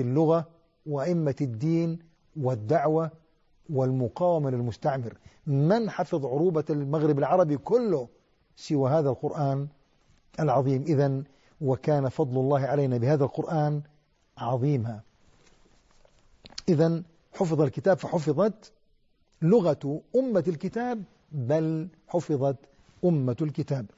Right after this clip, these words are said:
"وكانوا عليه شهداء فلا تخشوا الناس واخشوني ولا تشتروا بآياتي ثمنا قليلا"، إلى آخر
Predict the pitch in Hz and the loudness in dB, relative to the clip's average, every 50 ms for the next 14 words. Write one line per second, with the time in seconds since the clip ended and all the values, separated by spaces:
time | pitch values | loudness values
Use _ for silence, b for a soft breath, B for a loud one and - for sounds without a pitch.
0 | B B B B B B - 143 135 - - 180 180 180 160 147 - 156 170 170 | B B B B B B -2 -2 0 2 2 4 4 4 4 2 2 2 2 2
1 | 147 131 - - 143 135 135 165 180 170 - - - 151 143 131 170 - - 143 | 0 0 -2 -2 -2 0 0 0 0 0 -2 -4 -2 -2 0 -2 -2 -4 -4 -4
2 | 139 139 135 143 147 147 143 143 - - - b b b b b b b b b | -2 -2 0 0 2 2 0 0 -2 -6 -16 b b b b b b b b b
3 | - 151 131 - - - 185 180 160 147 143 135 131 131 - 139 - - - 156 | -4 -4 -4 -4 -2 -2 0 0 2 2 4 4 2 2 0 -2 -2 0 2 2
4 | 139 131 127 143 147 139 147 156 147 - 135 - 170 165 156 147 143 131 120 - | 2 2 2 0 0 2 2 0 0 -2 -4 -4 -2 0 0 0 0 -2 -2 -2
5 | 151 160 196 196 185 185 180 180 190 - _ _ _ _ - 185 135 131 139 151 | 0 0 2 2 2 2 2 0 -2 -6 _ _ _ _ -2 -2 0 2 2 2
6 | 160 - 143 139 131 | 2 2 0 -2 -2